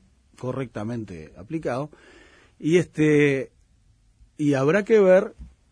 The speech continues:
con el horizonte de, este, esta, esta situación que, que irrumpe, eh, pri-, en primer lugar, qué redireccionamientos se pueden hacer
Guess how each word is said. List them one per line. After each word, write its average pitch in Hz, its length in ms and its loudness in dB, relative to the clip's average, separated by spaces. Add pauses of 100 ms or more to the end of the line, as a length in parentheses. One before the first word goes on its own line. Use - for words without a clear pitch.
(300)
con 117 180 -8
el 120 100 -6
horizonte 131 640 -2
de, 123 400 -2
este, 87 460 -12
esta, 98 420 -12
esta 110 240 -14
situación 113 540 -10
que, 90 400 -12
que 139 120 -6
irrumpe, 156 600 -4 (440)
eh, 104 680 -8 (340)
pri-, 143 220 -4
en 131 160 -6
primer 240 320 -4
lugar, 190 380 -4
qué 185 160 -8
redireccionamientos 123 1080 -6
se 107 120 -10
pueden 151 320 -6
hacer 170 440 -2